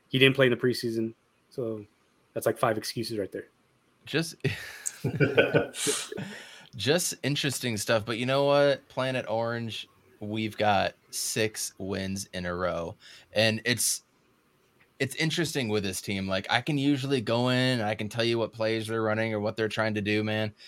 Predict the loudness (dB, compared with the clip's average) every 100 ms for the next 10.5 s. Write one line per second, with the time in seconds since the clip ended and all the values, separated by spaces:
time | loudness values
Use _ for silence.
0 | -20 -8 0 0 2 -2 0 -2 2 0
1 | 2 0 4 4 4 0 -4 -2 -2 0
2 | 2 2 0 2 2 2 0 4 4 4
3 | 2 -2 0 0 0 -2 0 2 2 -2
4 | -12 _ _ _ 2 4 4 2 -2 0
5 | 0 2 2 0 -6 -8 -6 -6 -6 -16
6 | _ _ _ _ _ _ _ _ _ -4
7 | 0 0 -2 -6 _ _ _ _ _ 2
8 | 4 6 8 8 8 6 4 4 0 -14
9 | _ _ _ _ 2 2 -2 2 2 2
10 | 0 2 2 2 0